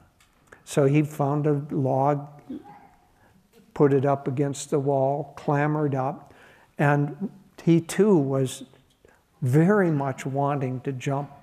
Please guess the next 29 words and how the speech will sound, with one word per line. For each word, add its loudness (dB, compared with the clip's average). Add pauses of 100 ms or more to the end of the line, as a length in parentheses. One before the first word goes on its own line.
(160)
over 0 (640)
and -2 (640)
be 6
in, 0 (120)
in 2
paradise 0
forever. -8 (560)
But 2
he 0
thought, 0
"If -6
I 0
do 0
that, -6 (1200)
who 0
will 2
help -6
all 2
the -4
others -6
who -8
don't -4
even -4
know -6
of -12
the -8
existence -10
of -14
this?" -18